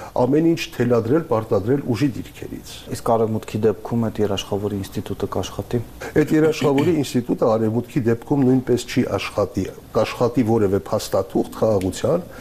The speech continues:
Speaker 1: եթե դա ձեռնտու լինի, եթե դրա շուրջ կոնսենսուս լինի ուժային բևեռների միջև աշխարհի։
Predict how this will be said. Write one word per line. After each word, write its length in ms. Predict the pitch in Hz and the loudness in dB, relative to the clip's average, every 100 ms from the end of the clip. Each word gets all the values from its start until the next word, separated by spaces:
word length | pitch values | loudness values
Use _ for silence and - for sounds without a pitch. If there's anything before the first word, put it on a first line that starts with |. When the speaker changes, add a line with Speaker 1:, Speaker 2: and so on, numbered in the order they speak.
| - - | -8 0
Speaker 1:
եթե 320 | 113 113 165 | 2 4 2
դա 180 | 156 147 | 2 2
ձեռնտու 600 | 165 123 120 117 113 151 | 2 2 2 2 0 2
լինի, 240 | 123 110 127 | 2 4 2
եթե 220 | 120 139 | 4 2
դրա 240 | 113 113 | 4 2
շուրջ 260 | 107 170 180 | 2 0 -2
կոնսենսուս 640 | - 113 - 131 - 123 | 0 0 2 0 2 -2
լինի 320 | - 107 110 190 - - | 2 4 6 4 2 -6
ուժային 500 | - 117 107 101 156 | 0 2 4 4 4
բևեռների 580 | 120 101 104 98 98 120 | 4 2 2 0 2 4
միջև 480 | 131 113 - 151 - | 4 2 2 0 0
աշխարհի։ 560 | - - - - - | -10 -10 -12 -14 -14